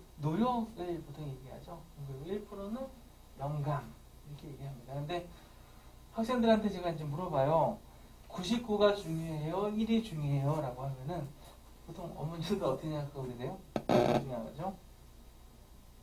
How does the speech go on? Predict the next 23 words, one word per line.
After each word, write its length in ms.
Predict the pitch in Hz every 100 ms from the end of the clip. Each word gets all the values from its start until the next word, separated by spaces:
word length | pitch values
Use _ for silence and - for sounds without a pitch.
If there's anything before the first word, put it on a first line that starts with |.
| - -
네? 160 | 214 - - - - - - - - - - - - - - -
아, 140 | 156 151
구십구, 1400 | - 170 - 185 180 170 170 165 156 - - 170 160 156 151 - - -
네, 320 | 208 196 156 151
네, 160 | 151
구십구가 420 | - 196 220 214 175
물론 380 | 196 208 147 143
이제 160 | 143
양이 260 | 135 170 185
많으니까 680 | 139 151 151 139 - - 220 - - - - - -
구십구가 360 | 156 - 170 165
중요하다라고 760 | 156 156 147 139 139 127 131
생각합니다. 580 | 147 160 165 151 135 123 -
뭐 180 | 147 143
저도, 340 | 175 214 247 - - - - - - - - -
예, 160 | 165 151
구십구가 1000 | 175 196 - 180 175 175 170 208 233 226
뭐 240 | 156 151 -
퍼센테이지가 420 | 226 240 226 196
높으니까 480 | 190 139 156 147 151
중요하다라고 500 | 143 156 156 151 147
생각을 320 | 160 170 160
해요. 240 | 180 151